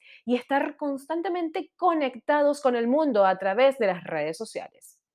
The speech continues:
Sin embargo, es importante nutrirnos de información científica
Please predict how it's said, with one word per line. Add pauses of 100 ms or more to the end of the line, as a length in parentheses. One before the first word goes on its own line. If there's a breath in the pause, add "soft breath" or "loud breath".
(680 soft breath)
Sin
embargo,
es
importante
nutrirnos
de
información
científica